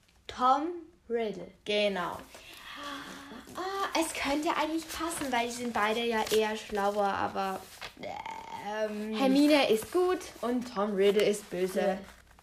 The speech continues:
Speaker 2: Das
Speaker 1: Ja.
Speaker 2: passt nicht.
Speaker 1: Das passt nicht. Lily.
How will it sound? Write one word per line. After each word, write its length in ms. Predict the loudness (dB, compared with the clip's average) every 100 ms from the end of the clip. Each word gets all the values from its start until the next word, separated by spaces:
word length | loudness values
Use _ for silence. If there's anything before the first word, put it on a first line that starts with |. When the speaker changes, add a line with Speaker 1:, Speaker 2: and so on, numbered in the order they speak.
| -18 -16 -4
Speaker 2:
Das 200 | -2 -2
Speaker 1:
Ja. 40 |
Speaker 2:
passt 340 | -2 -4 -2 4
nicht. 400 | 6 8 6 -2 -10 -18 -8 -6 -6 -8
Speaker 1:
Das 100 | -8 -8 -12 -20 -20
passt 1400 | -14 -14 -14 -14 -14 -14 -14 -16 -16 -14 -16 -16 -16 0
nicht. 20 | 4 4 4
Lily. 180 | 0 -2